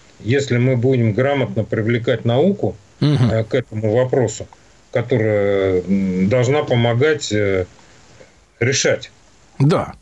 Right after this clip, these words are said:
Speaker 2: да,
Speaker 1: И,
Speaker 2: вот.
Speaker 1: конечно, мы должны... Ну, еще есть, э, очень важный момент, да,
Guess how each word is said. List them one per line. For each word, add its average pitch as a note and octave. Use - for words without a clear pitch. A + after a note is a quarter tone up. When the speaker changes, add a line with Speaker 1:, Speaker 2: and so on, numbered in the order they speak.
Speaker 2:
да, G3+
Speaker 1:
И, F#3+
Speaker 2:
вот. G#3+
Speaker 1:
конечно, D3
мы D3
должны... C#3+
Ну, B2+
еще B2+
есть, A#2
э, G2
очень B2+
важный G#2+
момент, A#2+
да, B2+